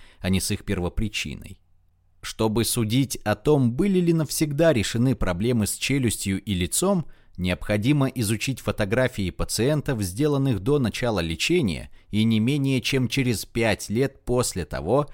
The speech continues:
как приспособления для исправления прикуса были сняты, чего повсеместно не делается.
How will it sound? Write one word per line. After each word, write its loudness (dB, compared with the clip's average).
как -2
приспособления 0
для 0
исправления 0
прикуса -2
были -2
сняты, -4
чего 0
повсеместно 0
не 4
делается. -4